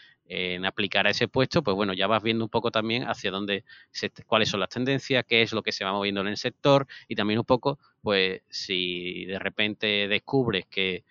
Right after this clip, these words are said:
de una entrevista de trabajo en la cual has tenido una entrevista técnica o una prueba técnica, eh, descubres que hay una oportunidad de formación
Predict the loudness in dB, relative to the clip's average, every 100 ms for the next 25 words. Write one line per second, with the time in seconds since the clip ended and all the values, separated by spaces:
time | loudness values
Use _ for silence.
0 | -20 _ -4 0 2 2 2 0 0 -2
1 | 0 0 2 4 4 2 0 0 -2 -4
2 | -4 -2 -2 -2 -4 -6 -4 -2 0 0
3 | 0 -2 -4 -6 _ _ -6 -4 -2 -2
4 | 0 -2 -2 -4 -6 -8 _ _ _ -2
5 | 2 4 4 2 0 -2 -2 -2 2 2
6 | 2 0 0 2 2 2 -2 -2 0 4
7 | 4 2